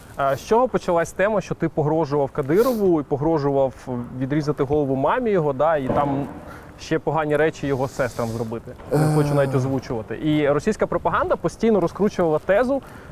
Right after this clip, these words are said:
Speaker 1: е, особливо коли ти опинився в полоні, про те, що от тепер з цим хіміком розберуться, тому що він наїжджав на Кадирова і казав
Speaker 2: Мгм.
Speaker 1: страшні речі.
Speaker 2: Ну, на самом деле, я, ну, как мужчина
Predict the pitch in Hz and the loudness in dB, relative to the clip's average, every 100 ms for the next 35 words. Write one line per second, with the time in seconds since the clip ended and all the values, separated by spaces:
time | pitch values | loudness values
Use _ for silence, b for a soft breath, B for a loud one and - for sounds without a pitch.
0 | B 127 139 143 180 165 208 175 160 165 | B 0 2 2 2 2 2 2 2 4
1 | 156 135 120 - 147 139 151 156 160 - | 2 0 -4 -2 -2 0 0 0 -2 -2
2 | 160 185 277 285 175 175 180 - - 220 | 2 4 4 4 -2 0 0 0 0 2
3 | 214 - 170 - 196 233 294 381 - - | 2 0 -4 0 2 4 2 -2 -12 -12
4 | - 170 170 - 214 262 240 220 180 175 | -2 0 0 0 2 2 2 0 2 0
5 | 151 180 196 165 131 139 151 - 156 175 | 0 2 2 0 -4 -2 -2 0 2 2
6 | 165 165 170 170 170 151 143 160 147 247 | 4 4 4 2 2 0 -2 -2 2 4
7 | 269 190 156 139 147 110 139 147 - 147 | 4 4 2 0 0 0 0 -4 -6 -4
8 | 123 113 - - B B B B B - | -4 -6 -12 -20 B B B B B -16
9 | - 117 123 120 165 170 170 156 139 135 | -6 -2 0 0 0 2 4 6 6 4
10 | 101 107 127 127 120 104 67 120 98 76 | 2 0 2 2 0 -2 -4 -4 -4 -6
11 | - - - - - - 123 143 139 - | -14 -20 -18 -18 -10 -6 -2 -2 -2 -2
12 | 196 196 156 | -2 0 -2